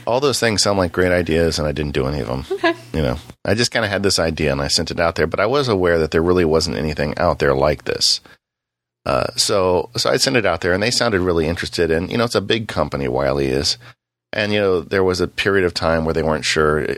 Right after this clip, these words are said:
Speaker 1: would this be a dummies book? 'Cause they do dummies books, you know, the, you know, whatever for dummies. And then they,
Speaker 2: That
Speaker 1: they've got
Speaker 2: doesn't feel
Speaker 1: another,
Speaker 2: right.
Speaker 1: and then they have another series called Pocket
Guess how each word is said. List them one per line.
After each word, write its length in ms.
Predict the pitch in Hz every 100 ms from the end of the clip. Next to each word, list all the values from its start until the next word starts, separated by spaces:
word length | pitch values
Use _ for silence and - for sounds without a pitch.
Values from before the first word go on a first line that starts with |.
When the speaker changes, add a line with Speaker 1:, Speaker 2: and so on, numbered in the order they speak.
| -
Speaker 1:
would 200 | 92 82
this 160 | 85
be 160 | - 82
a 80 | 73
dummies 440 | 73 76 82 78
book? 200 | 80 76
'Cause 100 | -
they 140 | 78
do 120 | 78 78
dummies 520 | 64 73 69 67 -
books, 360 | - 50 -
you 80 | 65
know, 140 | 65 58
the, 300 | 50 50 - - - -
you 100 | 65
know, 80 | 58
whatever 380 | 71 73 67
for 180 | 64 62
dummies. 500 | 64 64 65 62 - - - _ _ _ _ -
And 100 | 95
then 100 | 98
they, 240 | 90 87
Speaker 2:
That 100 | -
Speaker 1:
they've 180 | - 87
got 80 | 180
Speaker 2:
doesn't 240 | 82 80
feel 80 | -
Speaker 1:
another, 140 | 147 82
Speaker 2:
right. 140 | - - - - - - -
Speaker 1:
and 100 | 110
then 80 | 117
they 80 | 107
have 140 | 101
another 240 | 101 98
series 280 | 95 87 85
called 240 | - 76 -
Pocket 380 | 85 76 73